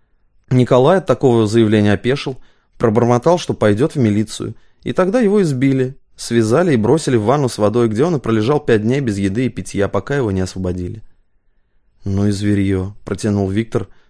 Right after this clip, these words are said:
с жалостью глядя на дрожащего от перевозбуждения и слабости приятеля. "Что будем делать, Стас? Может, действительно позвоним в милицию?" Стас вышел из комнаты Николая, где тот ютился все это время до инцидента. Тихо сказал приходившим в себя парням:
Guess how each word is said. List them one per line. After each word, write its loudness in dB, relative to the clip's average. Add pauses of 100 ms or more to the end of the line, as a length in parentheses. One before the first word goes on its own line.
с -8
жалостью -2
глядя 2
на 0
дрожащего -2
от -8
перевозбуждения -2
и -2
слабости -4
приятеля. -4 (440)
"Что -4
будем 2
делать, 0
Стас? -4 (420)
Может, 0
действительно -2
позвоним 0
в -2
милицию?" -2 (800)
Стас -2
вышел 0
из -4
комнаты 0
Николая, 0
где -2
тот -6
ютился -4
все -6
это -4
время 0
до 0
инцидента. -4 (440)
Тихо -6
сказал -2 (120)
приходившим -4
в -14
себя -2
парням: -4